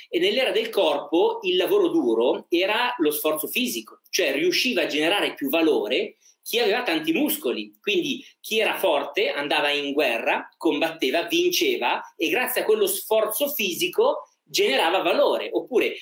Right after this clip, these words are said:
chi era forte e resistente, eh, riusciva ad arare il terreno anche in condizioni, eh, avverse, e grazie a quello sforzo fisico riusciva a portare a casa un importante raccolto.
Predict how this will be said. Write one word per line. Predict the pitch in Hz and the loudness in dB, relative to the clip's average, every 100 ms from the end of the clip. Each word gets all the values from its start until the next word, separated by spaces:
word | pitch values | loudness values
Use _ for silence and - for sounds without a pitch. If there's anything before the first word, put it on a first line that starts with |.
| - - | -16 -6
chi | 208 | -2
era | 196 151 | -2 0
forte | 214 170 135 - 135 | 2 2 2 -2 -2
e | |
resistente, | 143 135 185 - 190 135 127 - 185 - - - - | -2 -2 -4 -2 -2 -2 -4 -2 -2 -4 -10 -18 -4
eh, | 156 | 0
riusciva | 175 - 240 170 151 160 | 0 0 0 0 0 0
ad | 156 | 0
arare | 160 180 190 156 | 0 0 0 0
il | 143 | -2
terreno | - 160 - 175 147 127 123 | 0 0 0 0 0 -2 -4
anche | 185 196 180 151 | -2 0 0 -2
in | 139 | -2
condizioni, | 151 147 147 - - 196 160 143 135 120 - _ | -4 -4 -6 -4 2 2 2 2 0 0 -6 _
eh, | - 143 139 | -2 -2 0
avverse, | 156 143 151 123 123 - 180 - - _ | -2 -2 -2 -2 -2 -2 -2 -4 -10 _
e | 185 165 | 0 0
grazie | 240 262 - 156 | 0 -2 -2 -2
a | |
quello | 160 170 | 2 2
sforzo | - - 202 202 - | 2 0 0 0 -2
fisico | 240 262 330 330 | -2 0 2 2
riusciva | 208 254 - 247 | 2 -2 0 0
a | 240 | 0
portare | 208 190 | 0 0
a | 208 | 0
casa | 190 180 214 | 0 0 2
un | |
importante | 175 151 139 127 123 131 | 0 0 -2 -2 -2 -4
raccolto. | 127 - - - - | -4 0 0 0 -6